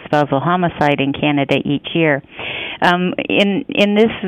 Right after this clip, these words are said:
report and in this project, we are looking at domestic homicides in a much broader way than perhaps the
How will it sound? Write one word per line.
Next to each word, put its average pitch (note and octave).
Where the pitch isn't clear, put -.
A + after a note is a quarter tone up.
report G3
and F3+
in F3+
this E3+
project, G3
we F3+
are E3+
looking F#3+
at D#3+
domestic F3+
homicides E3+
in E3+
a D#3+
much D#3
broader D#3
way E3
than D#3
perhaps D#3+
the D#3+